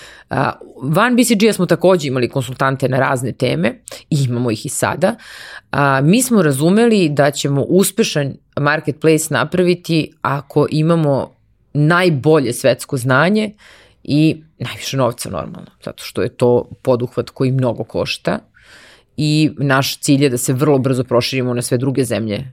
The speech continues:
bivše Jugoslavije i onda u skladu sa tim mi smo morali da na-, nađemo najbolje moguće znanje i da spremimo novac. E,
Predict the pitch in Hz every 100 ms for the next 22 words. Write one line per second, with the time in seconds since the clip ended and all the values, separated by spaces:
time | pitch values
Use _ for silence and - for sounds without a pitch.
0 | _ 135 120 110 101 - 139 165 190 196
1 | 180 - _ _ _ - _ _ - 139
2 | 147 143 135 131 127 127 - 139 127 -
3 | - - 160 175 175 - 135 127 139 120
4 | 127 127 123 123 127 - 135 135 131 135
5 | 135 131 123 127 131 120 117 135 156 156
6 | 135 - 120 123 123 101 - - - -
7 | - - - - _ _